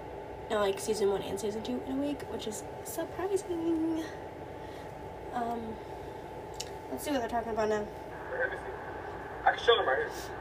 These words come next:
Speaker 2: You let me see. Let me see. You guys go check C-, uh, C D C right there.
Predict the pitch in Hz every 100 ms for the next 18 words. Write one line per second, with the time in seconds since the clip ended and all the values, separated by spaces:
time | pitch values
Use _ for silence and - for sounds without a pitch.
0 | - - - - - - - - - -
1 | - - - 392 - - - - - -
2 | - - - 180 208 185 170 180 - 170
3 | - 147 131 131 - - 165 156 160 143
4 | 127 - -